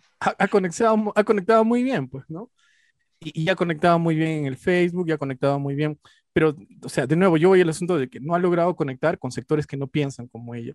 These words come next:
Y ese es un gran reto para la izquierda, pues, porque yo no veo, eh, a un sector, eh, como el que ha respaldado a Pedro Castillo, diciendo, por ejemplo, de que estaban en contra de la,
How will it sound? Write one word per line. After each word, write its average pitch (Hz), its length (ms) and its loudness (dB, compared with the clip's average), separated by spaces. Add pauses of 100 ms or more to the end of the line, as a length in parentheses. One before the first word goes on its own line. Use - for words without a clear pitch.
(100)
Y 151 120 2
ese 196 180 0
es - 100 -10
un 175 100 -6
gran 160 240 -2
reto 151 260 -2
para 127 140 -6
la 120 80 -12
izquierda, 127 460 -4
pues, - 260 -20 (560)
porque 143 540 2 (100)
yo 147 340 0
no 190 180 2
veo, 180 440 2 (380)
eh, 135 360 0
a 147 120 -2
un 170 180 -2
sector, 165 600 -2 (840)
eh, 139 340 2
como 147 220 0
el 139 80 -2
que 147 280 2
ha 135 140 0
respaldado 147 460 2
a 147 100 0
Pedro 156 280 2
Castillo, 165 680 -4 (340)
diciendo, 143 360 -2
por 127 100 -2
ejemplo, 135 300 -2
de 123 100 -2
que 117 220 -6
estaban 143 320 0
en 127 80 -4
contra 127 300 -4
de 117 40 -6
la, 117 100 -4